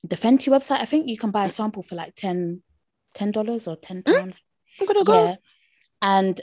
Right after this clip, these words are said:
Speaker 1: um, I think if you buy it, they'll give you, like, a discount on,
Speaker 2: Oh,
Speaker 1: like,
Speaker 2: amazing.
Speaker 1: that they'll give you some money off the full bottle if you buy the sample.
Speaker 2: Definitely check it out, 'cause, um, I think, I think you, you can get it in the U K now, you know?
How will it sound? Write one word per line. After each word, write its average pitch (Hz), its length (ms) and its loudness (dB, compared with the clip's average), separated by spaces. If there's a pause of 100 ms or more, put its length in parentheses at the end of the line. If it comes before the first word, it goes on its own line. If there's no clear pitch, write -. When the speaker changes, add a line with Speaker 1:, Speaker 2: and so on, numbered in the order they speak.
Speaker 1:
um, 180 320 2
I 175 80 -4
think 220 200 -6
if 190 140 -8
you 175 100 -8
buy 202 220 2
it, 170 280 -2
they'll 165 160 -4
give 180 260 -10
you, 175 100 -4
like, 165 280 -8
a 156 100 -6
discount 160 520 -10 (600)
on, 185 100 0
Speaker 2:
Oh, 226 120 4
Speaker 1:
like, 208 40 4
Speaker 2:
amazing. 180 560 0
Speaker 1:
that - 200 -10
they'll 196 100 0
give 196 160 -2
you 196 60 0
some 196 160 2
money 185 260 2
off - 240 -6
the 165 80 -8
full 180 180 -4
bottle 147 300 -6
if - 160 -18
you 156 60 -16
buy 151 140 -8
the 147 100 -10
sample. 160 540 -10 (420)
Speaker 2:
Definitely 330 260 2
check 277 220 0
it - 60 -2
out, 208 180 4
'cause, 190 160 -2
um, 180 440 0
I 196 100 -2
think, 262 340 0
I 208 80 -4
think 269 200 -4
you, 233 120 -4 (120)
you 208 120 -10
can 190 160 -8
get 196 100 -4
it - 80 -4
in 175 80 -4
the 170 60 -2
U 170 140 -2
K 220 180 -2
now, 151 140 -2
you 135 80 -4
know? 147 180 -8